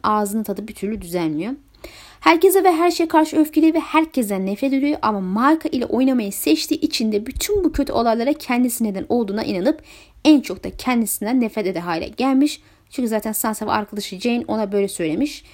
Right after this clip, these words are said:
E, kendi de buna inanmış. E, en başta Myka ile oynamasaydı bunların olmayacağına inandığından onlara hak vermiş. Pencereye gidip kenarına oturdu.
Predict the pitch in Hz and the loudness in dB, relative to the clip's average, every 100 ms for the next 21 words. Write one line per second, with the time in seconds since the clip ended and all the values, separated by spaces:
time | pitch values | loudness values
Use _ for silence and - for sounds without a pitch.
0 | - - - - 202 170 196 226 - 165 | -20 -12 -6 -2 0 0 -2 -4 -4 -4
1 | - 277 - - - - - - 202 190 | -4 -6 -8 -12 -20 -20 -16 -4 -2 -2
2 | 175 156 - 294 262 269 302 254 262 269 | -2 -2 2 4 4 2 2 2 2 0
3 | 285 269 262 254 262 233 220 214 269 240 | 0 0 0 0 2 0 0 0 0 0
4 | 247 240 - 254 214 202 202 240 226 180 | 0 0 0 2 2 -2 -2 0 0 0
5 | 208 277 - 240 180 202 247 202 - - | 0 0 0 -2 0 -2 -2 -6 -6 -10
6 | - - - - - - - - - - | -10 -16 -16 -20 -20 -20 -20 -20 -20 -20
7 | - _ _ _ _ _ _ _ - 277 | -20 _ _ _ _ _ _ _ 2 4
8 | 269 294 277 262 - 285 254 240 240 208 | 6 4 2 0 -2 0 2 2 0 -2
9 | - 196 202 | -6 -12 -14